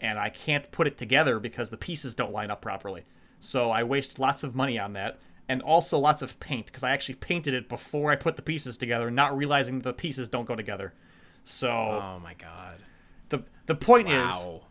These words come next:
Speaker 1: if they wanna just go ahead and make me one of those so I can pay them money for it and just be done with this little quest, that'd be great, because I will never use it,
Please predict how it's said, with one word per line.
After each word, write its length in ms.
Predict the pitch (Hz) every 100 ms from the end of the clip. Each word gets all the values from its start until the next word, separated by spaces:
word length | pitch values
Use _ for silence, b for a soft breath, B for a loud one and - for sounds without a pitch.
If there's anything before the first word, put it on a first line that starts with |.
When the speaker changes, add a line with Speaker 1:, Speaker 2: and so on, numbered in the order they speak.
| -
Speaker 1:
if 120 | 151
they 140 | 175 170
wanna 220 | 180 170
just 240 | 156 151
go 100 | 160
ahead 160 | 143 151
and 120 | 113
make 200 | 131 175
me 120 | 135 120
one 180 | 117
of 80 | 113
those 220 | 120 117
so 120 | - 127
I 80 |
can 160 | 127 120
pay 280 | - - 147
them 200 | 139 135
money 220 | 131 143 117
for 300 | - 113 107
it 80 | -
and 140 | 107
just 180 | 113 113
be 80 | 127
done 240 | 139 135
with 140 | 127 -
this 200 | 117 131
little 180 | 117 113
quest, 420 | 123 117 - -
that'd 200 | 135 123
be 100 | 120
great, 340 | 117 110 101 -
because 420 | 113 110 104 -
I 120 | 127
will 100 | 127
never 260 | 147 180 185
use 280 | 190 226
it, 200 | 143 147